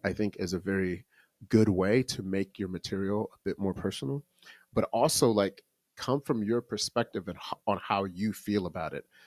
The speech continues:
rather than how the world should feel about it. So I think those are just a couple of things that I think you can do to turn any material into more personal stuff.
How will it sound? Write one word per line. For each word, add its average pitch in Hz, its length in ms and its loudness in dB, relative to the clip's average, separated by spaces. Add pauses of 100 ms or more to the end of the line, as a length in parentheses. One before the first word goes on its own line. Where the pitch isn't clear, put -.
(260)
rather 101 300 6
than 92 200 -2
how 95 220 2
the 90 140 -2
world 85 500 -2
should - 300 -12
feel - 240 -4
about - 260 -10
it. - 120 -16
So - 260 0
I 101 80 -2
think 104 200 0
those 95 260 4
are 85 240 -2 (720)
just - 240 -2 (180)
a - 60 -18
couple - 360 -2
of 110 100 0
things 117 260 0
that 113 80 2
I 107 80 4
think 104 240 -2
you 104 120 -2
can 107 180 -2
do 113 220 2
to - 160 -4
turn 98 380 -4
any 98 200 -4
material 101 560 -6 (100)
into 90 460 -4
more 82 200 -8
personal - 440 -8
stuff. - 380 -10